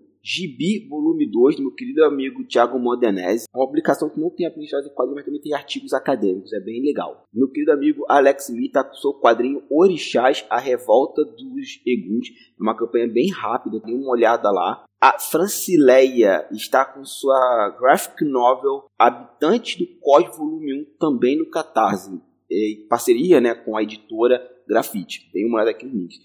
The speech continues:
E a Mili Silva tá trazendo a conclusão da sua história, a Samurai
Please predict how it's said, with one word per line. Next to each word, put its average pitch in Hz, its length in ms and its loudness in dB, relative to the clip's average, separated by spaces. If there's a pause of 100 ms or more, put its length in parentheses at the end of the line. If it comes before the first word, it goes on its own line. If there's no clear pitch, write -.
(140)
E 127 80 4
a 131 60 8
Mili 156 240 0
Silva 160 260 0
tá - 40 -2
trazendo 139 380 0
a 135 40 4
conclusão 156 460 -2
da 135 100 -2
sua 131 160 -8
história, 98 720 2
a 110 80 -6
Samurai 107 540 0